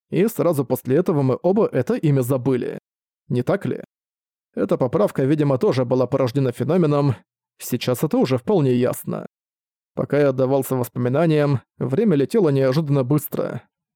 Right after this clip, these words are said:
Я заметил, что уже шестнадцать двадцать пять, и поспешно вскочил. Мы договорились на полпятого.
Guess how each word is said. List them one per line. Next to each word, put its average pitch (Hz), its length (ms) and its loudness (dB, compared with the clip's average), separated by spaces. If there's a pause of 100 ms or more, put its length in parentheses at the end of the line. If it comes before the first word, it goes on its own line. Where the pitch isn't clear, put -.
(140)
Я 156 140 0
заметил, 151 420 2
что 135 180 0
уже 139 160 2
шестнадцать 135 460 -2
двадцать 127 340 -2
пять, - 340 0 (280)
и 135 140 0
поспешно 139 500 0
вскочил. - 560 -4 (760)
Мы 139 160 0
договорились 139 540 0
на 131 80 -2
полпятого. 143 760 2